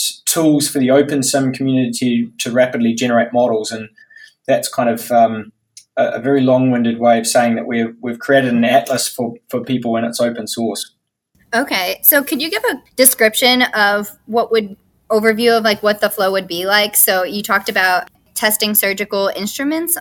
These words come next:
Speaker 2: on the models, or, like, what would be an example of something this would be useful?
Speaker 1: Well, a, a pretty good, a pretty good, good example might be in orthopedics. So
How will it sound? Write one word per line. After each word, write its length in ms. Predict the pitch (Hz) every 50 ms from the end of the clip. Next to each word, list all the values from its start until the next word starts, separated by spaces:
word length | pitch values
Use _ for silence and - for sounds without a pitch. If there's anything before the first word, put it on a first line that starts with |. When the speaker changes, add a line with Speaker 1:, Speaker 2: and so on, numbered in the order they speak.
| - -
Speaker 2:
on 600 | 262 285 285 285 285 285 285 285 285 294 285 - _
the 100 | - 220
models, 520 | 208 190 180 185 202 226 226 226 226 220 226
or, 60 | 208
like, 200 | 202 196 190 196
what 100 | 202 208
would 140 | - 233 220
be 120 | 233 220 214
an 100 | 208 196
example 720 | 190 - - 185 180 190 - 180 175 175 175 170 - -
of 180 | - 180 180 196
something 560 | - - 180 196 - 190 185 180 180 180 190 - -
this 120 | - -
would 100 | 190 -
be 60 | 170
useful? 520 | 170 170 - - - - - - - 208 - _ _ _ _ _ - _ _ _ _ _ _ _ _ _ _ _ _ - - - - - -
Speaker 1:
Well, 300 | 185 196 196 196 196 196 196 185
a, 540 | 185 196 - - _ _ _ _ _ - 185
a 140 | 185 180 -
pretty 360 | - - 240 247 233 233 233
good, 360 | - 208 208 202 196 202 - -
a 120 | 175 170
pretty 200 | - 240 254 233
good, 400 | - 190 190 196 208 196 - -
good 140 | - 220 214
example 500 | 208 - 156 175 175 175 175 - 180 165
might 300 | 151 151 151 139 - -
be 300 | - 156 147 147 143 139
in 360 | 143 - 151 143 139 139 135 -
orthopedics. 800 | 143 151 143 - 156 151 151 - 156 147 127 127 113 - -
So 720 | - - - - - - - 147 135 135 135 131 131 131